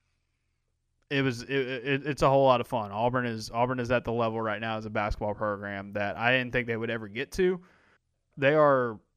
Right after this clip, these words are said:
playing and looking and acting and sounding like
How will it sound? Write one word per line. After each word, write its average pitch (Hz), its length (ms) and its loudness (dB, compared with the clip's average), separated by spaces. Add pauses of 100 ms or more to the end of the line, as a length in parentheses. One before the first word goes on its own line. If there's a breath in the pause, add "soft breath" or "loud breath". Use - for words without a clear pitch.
(600)
playing 156 600 0
and 127 160 -6
looking 143 480 -4
and 120 320 -10 (160)
acting 131 460 -4
and 113 120 -10
sounding 123 560 -4
like 107 460 -6